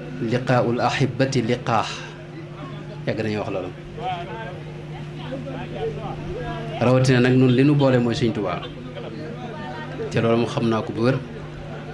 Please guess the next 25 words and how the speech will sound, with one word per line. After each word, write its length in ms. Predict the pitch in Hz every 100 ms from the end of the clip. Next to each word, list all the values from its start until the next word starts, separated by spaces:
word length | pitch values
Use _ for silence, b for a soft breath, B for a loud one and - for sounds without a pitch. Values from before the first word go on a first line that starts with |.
| - - - - - - - - - - - - - -
Xam 180 | 117 117
naa 140 | 113
ne 80 | 113
murid 280 | 113 117 113
yi 240 | 117 170 - - - - - - - -
Sëñ 220 | - 117
Tuubaa 240 | 117 110 110
rek 180 | 110
lañ 200 | 117 110 104
bëgg, 140 | - - - - - - - 349 - - - - - - - - - -
moom 180 | 113 113
rek 140 | 120
la 100 | 123
ñuy 140 | 120 117
xeeñtu, 380 | - 107 92 87 - - - - - 359 370 - - - - - -
moom 160 | 117 117
rek 160 | 123
la 80 | 127
ñuy 140 | 123 117
dàkk, 220 | 110 - - - - - - - - - - - - - - 120
moom 160 | 123
rek 120 | 127
la 80 | 131
ñuy 160 | 131 127
wut, 300 | 123 -